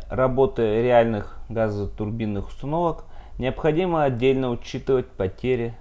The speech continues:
на необратимость в компрессоре и газовой турбине,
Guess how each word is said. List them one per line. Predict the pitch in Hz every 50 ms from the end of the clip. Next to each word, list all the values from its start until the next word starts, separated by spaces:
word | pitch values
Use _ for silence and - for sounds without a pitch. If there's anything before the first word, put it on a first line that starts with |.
| - -
на | 107 107 113 117
необратимость | 113 107 98 95 92 101 98 98 - - 160 165 165 151 139 - - - - - - - -
в | -
компрессоре | - 98 98 98 - 123 131 147 - - 139 113 -
и | - - -
газовой | 95 - 101 104 110 107 110 104 101
турбине, | 98 - 104 95 92 90 92 87 80 -